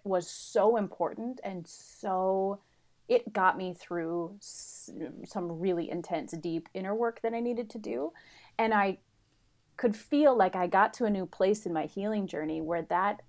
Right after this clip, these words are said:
I no longer needed it in the same way. Um, and so it feels like it's just, like, every time now, I've got all my stitching pieces sitting around me, and I, I will come to my table and, and see, are, are any of them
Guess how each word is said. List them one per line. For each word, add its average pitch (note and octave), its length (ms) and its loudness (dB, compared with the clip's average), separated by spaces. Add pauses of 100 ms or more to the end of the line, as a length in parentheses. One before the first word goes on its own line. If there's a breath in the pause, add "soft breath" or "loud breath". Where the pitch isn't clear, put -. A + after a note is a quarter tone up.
I G3+ 100 0
no A3 160 2
longer A#3 280 0
needed F#3+ 400 2
it B2 220 -4
in F#3 140 -4
the E3+ 100 -2
same F3 320 -6
way. F#3 420 -6 (560 soft breath)
Um, F3 600 -6 (840)
and A#3 160 4
so C4 160 6
it B3 120 2
feels D#4+ 300 2
like E4+ 180 2
it's A3+ 200 -2
just, B3 360 -2
like, A3+ 180 8
every C#4+ 240 6
time C#4+ 340 4
now, G#3+ 320 4 (240 soft breath)
I've G#3 120 4
got C4+ 140 10
all C#4+ 60 8
my C4+ 100 4
stitching A#3 400 0
pieces G#3+ 340 -2
sitting G3+ 240 -2
around E3+ 380 -4
me, F4 180 0
and D4+ 80 2
I, G#3+ 220 2 (160)
I B3 200 -6
will C4 160 2
come D4+ 280 2
to D#4+ 60 2
my D#4 140 2
table C#4+ 360 0
and, G#3 240 0
and G#3 180 0
see, C4 420 -4 (440 soft breath)
are, C4 140 -6 (100)
are A#3+ 120 -10
any C#4 80 -2
of A4+ 260 -4
them G#4 240 -2